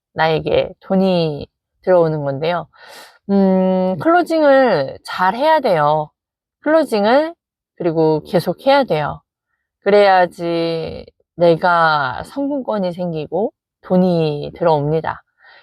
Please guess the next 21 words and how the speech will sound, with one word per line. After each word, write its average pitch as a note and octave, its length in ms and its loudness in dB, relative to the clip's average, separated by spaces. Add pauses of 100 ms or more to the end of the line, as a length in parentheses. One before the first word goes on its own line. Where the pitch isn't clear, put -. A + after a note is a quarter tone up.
(120)
그러면 G#3 880 0 (140)
근데 G3+ 260 2
그 A3+ 420 -4
클로징을 E4+ 580 -2
해야 E4 160 0
되는 C4 240 0
건 G#3+ 120 0
아는데 D3+ 760 -2 (520)
클로징을 G3 880 0
잘하려면 A3 680 0
어떻게 - 420 -10
해야 G#3+ 80 -2
될까요? G3 640 -6 (420)
오늘 F3 220 2
그 G3 160 0
부분에 B3 340 2
대해서 D3+ 640 -2 (340)
이제 - 120 -8
함께 A3 280 -2
나눠보려고 E3+ 500 0
합니다. F#3+ 400 0